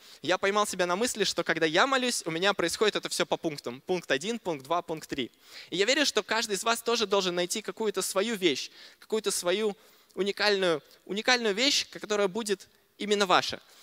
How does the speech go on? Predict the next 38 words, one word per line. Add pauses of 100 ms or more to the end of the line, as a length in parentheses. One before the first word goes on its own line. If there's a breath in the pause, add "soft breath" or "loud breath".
(140 loud breath)
Чтобы,
когда
вы
приходили
с
Богом,
вы
не
думали,
что
у
вас, (240)
вы
не
знаете
Его
голос, (300 soft breath)
вы
не
знаете,
как
Он
действует
в
вашей
жизни, (380 soft breath)
но
чётко
понимали,
что
именно
в
эти
моменты (260 soft breath)
Бог
говорит
с
вами.